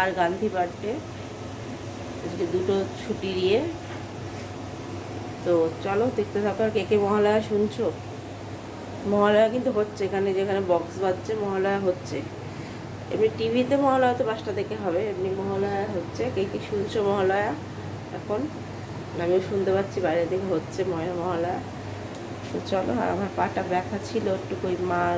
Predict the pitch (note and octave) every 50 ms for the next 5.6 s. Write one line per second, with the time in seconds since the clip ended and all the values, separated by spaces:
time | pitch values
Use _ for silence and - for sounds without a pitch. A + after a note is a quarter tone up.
0 | E3+ E3+ - - - - - - G3 F#3 F#3 G3 G3 G3+ F#3+ F#3+ G3 - - E3+
1 | D#3 - - F3+ F3 G#3 - G#3 A3+ A3 - - - - - - - - A3 G#3
2 | - F#3+ G3 F#3+ F#3+ F#3+ - A3 F#3 G3+ - - - G3+ E3+ E3 - - - -
3 | - - - - - - - - - - - - - - - - - - - E3+
4 | F3 F#3 F#3 - G#3+ G3+ - E3+ - - G#3 G3+ - - G#3 G#3 - A3 - F#3+
5 | G#3 - - - G3 G3+ G#3+ F3 E3+ - - -